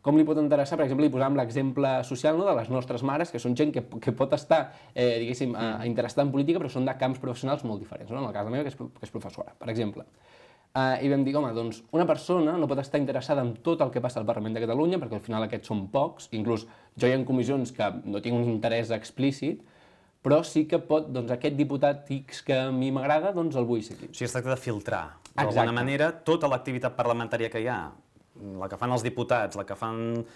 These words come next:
Speaker 2: les comissions, eh, les iniciatives legislatives, tot plegat, filtrar-ho d'una manera personalitzada a través de l'app.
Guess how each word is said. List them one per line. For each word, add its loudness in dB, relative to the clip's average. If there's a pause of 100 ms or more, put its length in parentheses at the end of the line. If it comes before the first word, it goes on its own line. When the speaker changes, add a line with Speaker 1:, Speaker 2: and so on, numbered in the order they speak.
(220)
Speaker 2:
les -2
comissions, -2
eh, -6
les -2
iniciatives -4
legislatives, -4
tot -4
plegat, -2 (280)
filtrar-ho 0 (280)
d'una -4
manera -2
personalitzada 0
a 0
través -6
de -4
l'app. -4